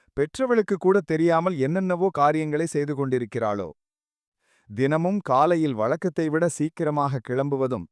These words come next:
மாலையில் நேரம் கிழித்து வருவதும். இப்பொழுதல்லவா ஒவ்வொன்றிற்கும் அர்த்தம் புரிகிறது. நேரே வந்தவள் முகத்தில் பச்சை தண்ணீரை வாரியடித்துக் கொள்கிறாள். பார்வதி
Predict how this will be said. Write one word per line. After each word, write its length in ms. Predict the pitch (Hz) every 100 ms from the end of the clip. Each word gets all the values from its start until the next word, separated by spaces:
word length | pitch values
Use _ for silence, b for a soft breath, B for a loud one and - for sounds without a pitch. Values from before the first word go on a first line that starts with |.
| _ _ _ _ 104
மாலையில் 580 | 110 139 240 240 202 135
நேரம் 320 | 131 226 240
கிழித்து 360 | 190 170 147 143
வருவதும். 460 | 123 117 95 82 - _ _ _ _ _ _ _ _
இப்பொழுதல்லவா 840 | 120 120 156 151 143 143 151 139 117 117 -
ஒவ்வொன்றிற்கும் 680 | 110 127 170 165 156 180 151
அர்த்தம் 320 | 135 - 208
புரிகிறது. 500 | 160 143 127 104 85 78 _ _ _ _ _ _ _ _ _ _ _ _ _ _ _ -
நேரே 420 | 110 147 214 220
வந்தவள் 600 | 175 147 165 151 113 87 -
முகத்தில் 500 | - 135 202 190 160
பச்சை 320 | 117 120 - 233
தண்ணீரை 420 | 180 156 139 127
வாரியடித்துக் 600 | 110 113 143 131 120 120
கொள்கிறாள். 500 | 107 107 98 92 78 73 _ _ _ _ _ _ _ _ -
பார்வதி 600 | 120 160 220 185 160